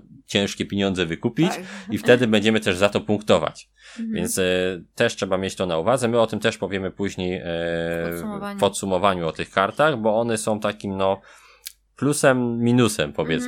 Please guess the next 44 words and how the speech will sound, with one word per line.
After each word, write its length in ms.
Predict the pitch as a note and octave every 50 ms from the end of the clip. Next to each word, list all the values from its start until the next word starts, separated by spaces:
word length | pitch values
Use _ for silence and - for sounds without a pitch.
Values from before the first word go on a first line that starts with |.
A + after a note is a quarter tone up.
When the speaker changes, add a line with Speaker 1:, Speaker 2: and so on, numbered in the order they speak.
| -
Speaker 2:
Mhm. 60 | D2+ -
Speaker 1:
tak? 240 | - F#2 G2 G#2
One 180 | G2 G2 G2 G2
mogą, 260 | G2 G2 G2 G2 F#2+ -
mogą 320 | G2+ G#2+ B2 B2 B2+ B2
się 180 | A2+ - A2+ G#2+
nie 100 | G#2 G2
podobać, 560 | - G2 F2+ F2 D#2+ D#2 F2 C3+ F#3 - - _ - - - - - - _ _ _ _ _ _ _ -
ale 220 | - F#3 G#3 A3
z, 40 | G3+
z 340 | F3+ E3+ D3+ C3+ C3 A2+ A#2+
grubsza 340 | A#2+ D#3 F3+ - - E3
wygląda 340 | C#3 C#3 A#2+ B2 B2+ B2+ A#2+
to 120 | - A#2 G2
właśnie 280 | G2+ - - - G2+
tak, 300 | - - C#2+ C#2 C#2 - _ _ -
nie? 180 | F#3+ G#3 A3+ G#3+
Że 200 | - F3+ E3+ - A2+ A2+ A2 - _ _ _ -
krążymy 440 | - C#3+ C#3+ C3+ C#3 D#3+ D3 C3
sobie 220 | B2 - A#2 A2 G#2
wokół 260 | G#2 G#2 G#2 - F2
tej 140 | - F2+ E2+
planszy 400 | - D3+ D#3+ F3 E3+ - - -
przez 200 | - - G#2 -
takie 220 | - G2+ - -
cztery 320 | - - - - B2 A2 G#2
Speaker 2:
Mhm. 140 | F#2+ F2
Speaker 1:
okrążenia, 500 | F2 F2+ F2+ F#2+ A2+ E3+ F3+ F3 D#3 D3 C#3+
a 60 | C#3+
potem 420 | - B2+ B2 - B2+ A2+ G#2 G2+
podliczamy 560 | - _ - G#2 F#2+ G2+ E2+ - G#2 G2 E2 D#2
punkty, 340 | - G#2+ A#2+ A2+ - -
jest 160 | F#2 E2 - -
koniec, 340 | - F#2 F#2 F2 E2 -
ktoś 180 | - - E2+ D#2+
wygrał, 280 | E2 D2+ - - - -
nie? 160 | - G#2+ B2 C3 - - - - - - - - - _ _ _ _
Plus 280 | - D3+ G3+ G#3 G#3+
jest 200 | B2 A#2+ C3+ C3+
właśnie 300 | - A2 A2 A2 - G#2
ten 180 | G2 - F#2+ F#2+
temat, 420 | - F2 E2+ D#2 - - - - _
ale 280 | - F#2 F#2 - - F2+
Speaker 2:
Mhm. 160 | F2+ F#2 -